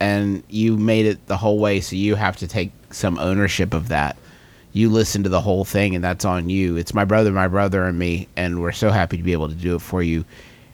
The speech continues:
uh, every week. Next week is huge. It is, uh,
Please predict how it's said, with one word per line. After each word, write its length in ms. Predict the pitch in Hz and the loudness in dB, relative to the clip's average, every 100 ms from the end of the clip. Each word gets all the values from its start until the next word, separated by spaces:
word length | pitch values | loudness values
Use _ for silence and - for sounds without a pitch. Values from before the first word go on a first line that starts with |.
| - | -2
uh, 260 | 80 78 - | 2 2 2
every 260 | 104 101 95 | 0 2 2
week. 380 | 90 107 101 | 2 2 0
Next 320 | 117 147 160 180 | 2 2 2 2
week 260 | 151 120 | 2 2
is 180 | 113 113 | 0 0
huge. 920 | 104 98 170 185 156 135 127 110 - - - - - - - - | 0 0 2 4 4 4 2 -2 -6 -10 -20 -20 -20 -20 -20 0
It 200 | 117 110 | 2 2
is, 640 | 110 117 113 107 104 - - - | 2 4 4 4 2 -2 -8 0
uh, 440 | 101 101 101 98 | 4 6 6 4